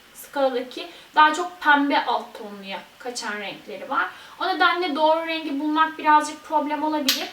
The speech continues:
ama ben bu iki rengi severek kullanıyorum. Mevsime göre de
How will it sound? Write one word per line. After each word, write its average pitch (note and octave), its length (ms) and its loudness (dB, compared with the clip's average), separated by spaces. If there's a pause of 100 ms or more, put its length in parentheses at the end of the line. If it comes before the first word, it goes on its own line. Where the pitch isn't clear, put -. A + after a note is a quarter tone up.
(100)
ama D4+ 260 -2
ben D#4 200 4 (480)
bu D#4+ 100 -12
iki D4+ 220 -8
rengi C#4+ 500 -4
severek D4 460 -4
kullanıyorum. C#4 580 -4
Mevsime D4+ 500 -2
göre A#3 340 0
de D#4 160 -2